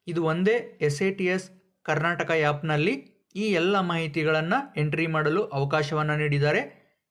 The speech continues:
ಈ ಒಂದು ವಿಡಿಯೋದಲ್ಲಿ ಯಾವ ರೀತಿಯಾಗಿ ಅಪ್ಡೇಟ್ ಮಾಡ್ಕೊಳ್ಬೇಕು ಅನ್ನೋದನ್ನ ನೋಡೋಣ. ನೀವು ನಿಮ್ಮ ಮೊಬೈಲ್‌ನಲ್ಲಿರುವಂತಹ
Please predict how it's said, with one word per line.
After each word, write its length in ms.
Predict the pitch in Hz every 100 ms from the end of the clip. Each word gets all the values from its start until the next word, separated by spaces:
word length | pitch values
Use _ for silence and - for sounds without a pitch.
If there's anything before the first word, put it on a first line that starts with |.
| _
ಈ 120 | 208 240
ಒಂದು 260 | 233 214
ವಿಡಿಯೋದಲ್ಲಿ 680 | 208 196 185 190 233 269 -
ಯಾವ 220 | 160 170
ರೀತಿಯಾಗಿ 500 | 170 170 175 165 160
ಅಪ್ಡೇಟ್ 440 | 165 131 139 190 185
ಮಾಡ್ಕೊಳ್ಬೇಕು 600 | 175 165 170 165 160 165
ಅನ್ನೋದನ್ನ 340 | 156 151 151
ನೋಡೋಣ. 380 | 151 151 151 160 277 - _ _ _ -
ನೀವು 480 | 180 196 202 208 226
ನಿಮ್ಮ 380 | 160 170 180 196
ಮೊಬೈಲ್‌ನಲ್ಲಿರುವಂತಹ 1400 | 185 165 170 175 170 165 160 160 156 151 170 180 -